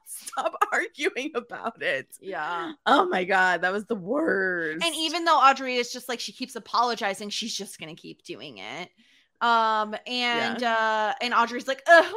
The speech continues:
Speaker 2: we're literally down to three times a week." Uh, and this is when Jen is like,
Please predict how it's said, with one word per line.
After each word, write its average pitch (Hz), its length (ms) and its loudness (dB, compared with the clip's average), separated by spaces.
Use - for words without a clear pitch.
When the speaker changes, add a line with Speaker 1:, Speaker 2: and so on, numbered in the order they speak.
Speaker 2:
we're 359 160 2
literally 320 440 0
down 311 260 4
to 302 80 -4
three 330 400 -4
times 285 400 0
a 254 100 -2
week." 269 480 -2
Uh, 254 480 8
and 269 140 -2
this 370 120 -4
is 294 100 -8
when 285 120 -2
Jen 262 200 0
is 233 100 -12
like, 233 220 2